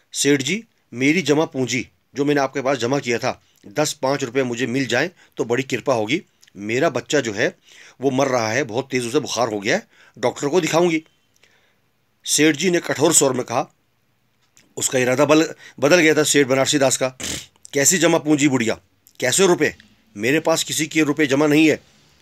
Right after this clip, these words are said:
अंधी वहीं जमी बैठी रही। उसे, उसका, उसको बड़ी हैरानी होने लगी। उसने रो रो कर कहा, "सेठ जी,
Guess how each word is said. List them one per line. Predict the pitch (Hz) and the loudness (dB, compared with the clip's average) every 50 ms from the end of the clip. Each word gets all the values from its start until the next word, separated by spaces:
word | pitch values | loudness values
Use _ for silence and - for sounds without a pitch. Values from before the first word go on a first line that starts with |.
| _ _ _ _ _ _ _ _ _ _ _ _ _ _ _ _ _ _ _ _ _ _ _ _ - | _ _ _ _ _ _ _ _ _ _ _ _ _ _ _ _ _ _ _ _ _ _ _ _ -4
अंधी | 135 139 147 139 190 190 | -2 0 2 2 2 2
वहीं | 147 139 143 156 | 4 4 4 4
जमी | 131 113 127 135 139 | 2 2 2 2 2
बैठी | 117 120 107 - 120 | 2 0 -2 -2 -4
रही। | 98 98 98 - _ _ _ _ _ _ _ - - - | -6 -6 -8 -10 _ _ _ _ _ _ _ -20 -16 -10
उसे, | 120 - 143 | -4 -2 -2
उसका, | 156 156 160 - - 147 139 135 135 _ _ _ _ _ - | -2 -2 -4 -4 -2 -2 -2 -4 -4 _ _ _ _ _ -8
उसको | 160 139 - - 170 196 247 - _ _ _ _ - | -8 -8 -2 2 2 2 2 0 _ _ _ _ 0
बड़ी | 131 156 139 | 2 2 4
हैरानी | 120 120 113 120 135 131 | 4 4 4 2 2 2
होने | 123 123 127 | 2 0 0
लगी। | 120 117 113 113 123 - _ _ _ _ - - - _ _ | 0 -2 -2 -4 -6 -10 _ _ _ _ -20 -20 -20 _ _
उसने | 208 156 139 156 170 165 | -10 -6 -2 0 2 4
रो | 151 165 170 | 4 4 6
रो | 160 160 151 | 4 4 4
कर | 139 147 | 2 -2
कहा, | 131 - 147 147 | -2 -2 -2 0
"सेठ | - - 123 123 110 | 0 0 -2 -2 -2
जी, | 104 135 190 | -4 -8 -8